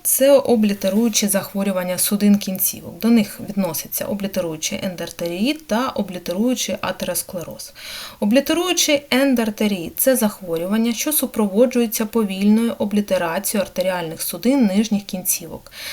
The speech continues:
Спочатку вражаються дрібні судини стопи. Клінічні ознаки полягають у болях в гомілках, симптом переміжної кульгавості,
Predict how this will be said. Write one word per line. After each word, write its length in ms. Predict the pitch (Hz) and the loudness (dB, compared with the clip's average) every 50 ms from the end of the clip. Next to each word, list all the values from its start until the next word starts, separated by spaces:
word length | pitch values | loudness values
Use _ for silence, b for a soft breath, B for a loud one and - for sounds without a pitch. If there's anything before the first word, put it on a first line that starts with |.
| B B | B B
Спочатку 560 | B - - 254 247 - 339 359 349 - - 277 | B 0 0 0 2 2 0 0 0 -2 -4 -2
вражаються 640 | 269 247 226 214 240 254 269 262 247 247 - 240 | 0 0 0 0 2 2 2 2 2 0 0 0
дрібні 480 | 208 208 247 262 220 214 214 220 247 262 | 0 2 2 4 6 6 6 6 6 4
судини 480 | - - 226 202 185 220 233 233 220 214 | 2 0 -2 0 0 2 2 2 2 2
стопи. 520 | 202 - - - 214 208 - - 156 - - - - B B B B B B B | -2 -2 -4 -4 -6 -6 -8 -14 -14 -14 -18 -20 -20 B B B B B B B
Клінічні 580 | B - 226 247 262 294 339 339 - - 320 294 | B 2 4 6 6 6 4 2 0 0 0 0
ознаки 520 | - - 254 240 - 196 170 165 - - | 0 2 0 0 0 -2 -4 -4 -6 -8
полягають 680 | 202 - 196 190 196 202 202 202 202 196 185 180 175 - - | -6 -4 -2 0 0 0 0 0 0 0 0 -2 -2 -4 -4
у 80 | - 220 | -2 -2
болях 520 | 196 180 202 190 175 165 165 - - - - | -2 0 -2 -2 -2 -2 -4 -10 -10 -12 -10
в 40 | 202 | -8
гомілках, 760 | 185 175 214 208 196 180 170 165 170 170 - 226 233 - - B B B B B B | -2 2 4 4 4 2 0 -6 -8 -8 -6 -8 -8 -8 -12 B B B B B B
симптом 520 | B - - 285 285 269 - 339 339 311 | B 2 4 4 4 2 0 0 0 2
переміжної 680 | 311 - 220 220 220 214 214 202 208 226 254 285 294 262 | 2 2 4 6 6 6 6 6 6 4 4 6 6 4
кульгавості, 960 | 226 214 - 262 254 240 - - 170 160 160 - 180 190 - - - - 247 | 2 2 2 2 2 2 2 0 -8 -8 -6 -6 -6 -4 -6 -6 -6 -8 -8